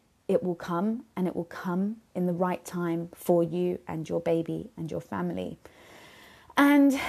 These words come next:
you know, I think the whole thing about guilt and shame that comes with motherhood, you know, I remember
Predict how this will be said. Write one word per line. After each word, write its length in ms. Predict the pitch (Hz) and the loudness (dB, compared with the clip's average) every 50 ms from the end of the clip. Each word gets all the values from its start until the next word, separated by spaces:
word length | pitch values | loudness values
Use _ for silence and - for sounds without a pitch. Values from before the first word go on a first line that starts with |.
| - - - - - | -6 -8 -10 -2 2
you 100 | 285 269 | 4 6
know, 340 | 240 214 202 196 196 196 - - - | 6 6 6 6 6 4 2 0 -6
I 80 | 214 - | -10 -4
think 360 | - 294 294 277 262 - - _ _ _ _ _ _ _ - | 0 2 2 2 2 0 -8 _ _ _ _ _ _ _ -4
the 120 | 240 233 | -4 -4
whole 200 | 226 233 247 247 | 0 2 4 4
thing 200 | 247 254 254 254 | 6 6 4 4
about 360 | 233 196 185 185 180 180 - - - - - _ _ | 4 2 2 2 2 0 -2 -6 -14 -20 -20 _ _
guilt 220 | - 214 190 - - | 4 4 4 4 2
and 180 | - 175 175 160 | -2 -4 -4 -2
shame 600 | - - 185 180 180 175 175 170 165 165 180 - | -2 -2 0 0 0 0 -2 -2 -4 -4 -6 -8
that 220 | - - - _ - | -10 -10 -10 _ -8
comes 320 | - 190 185 185 175 - | -6 -4 -2 -2 -2 -2
with 120 | 170 - | -2 -2
motherhood, 540 | 190 180 175 185 175 160 170 151 170 165 - - | 0 0 0 0 -2 -2 -4 -6 -6 -6 -6 -4
you 120 | 180 175 | -4 -2
know, 120 | 175 170 | -2 0
I 60 | 175 180 | 0 2
remember 640 | 190 190 196 190 185 185 175 175 170 170 170 - | 2 2 2 2 2 2 2 4 4 4 4 2